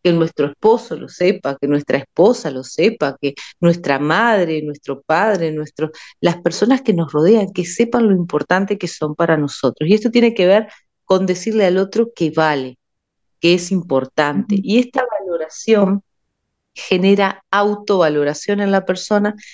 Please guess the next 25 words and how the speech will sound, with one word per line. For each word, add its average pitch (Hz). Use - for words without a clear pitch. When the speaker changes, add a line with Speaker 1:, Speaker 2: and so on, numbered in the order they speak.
Speaker 1:
la 165
Speaker 2:
Claro. 170
Speaker 1:
persona 196
se 196
va 180
a 185
dar 180
cuenta, 202
se 196
va 180
a -
sentir 175
segura 214
y 240
va 208
a 208
tener, 202
eh, 196
un 190
desarrollo 185
muy 247
importante 180
de 175
la 156
humildad 143